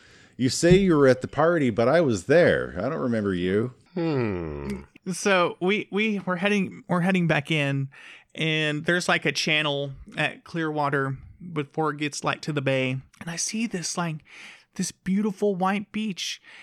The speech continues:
Speaker 3: and there's, like, maybe it's, and it's a really big beach, and I see all these lifeguard things, and there are maybe fifteen people out there.
Speaker 1: So it was pretty dead. So I don't need to be
Speaker 3: It,
Speaker 1: like,
Speaker 3: it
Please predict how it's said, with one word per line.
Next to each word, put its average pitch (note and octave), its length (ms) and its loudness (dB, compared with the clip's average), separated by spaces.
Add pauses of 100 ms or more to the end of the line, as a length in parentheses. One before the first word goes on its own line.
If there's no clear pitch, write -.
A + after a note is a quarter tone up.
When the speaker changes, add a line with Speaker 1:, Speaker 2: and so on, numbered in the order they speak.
(120)
Speaker 3:
and E3+ 160 -2
there's, G3 260 -2
like, F3+ 480 -4 (760)
maybe G3 720 0
it's, - 280 -4
and E3+ 180 -2
it's F3+ 140 -4
a F#3 40 -6
really G#3 220 0
big F3+ 280 -2
beach, - 520 -4
and F3 100 -6
I E3 60 -4
see F#3 200 -6
all F#3 100 -2
these F3 180 -4
lifeguard G3 480 -2
things, G3+ 440 -2 (760)
and E3+ 420 -2 (100)
there F#3+ 200 2
are F#3 200 0
maybe D#3+ 880 0 (520)
fifteen E3 500 -4
people F3 340 -4
out C#3 220 -4
there. - 320 -8
Speaker 1:
So E3 220 4
it - 20 8
was G3 140 2
pretty F3 240 6
dead. G2 360 6
So A#2+ 160 6
I B2+ 60 8
don't C#3 140 6
need C3 180 4
to G2 60 -2
be A#2+ 160 2
Speaker 3:
It, A#2 60 2
Speaker 1:
like, F2+ 280 4
Speaker 3:
it G#3+ 260 4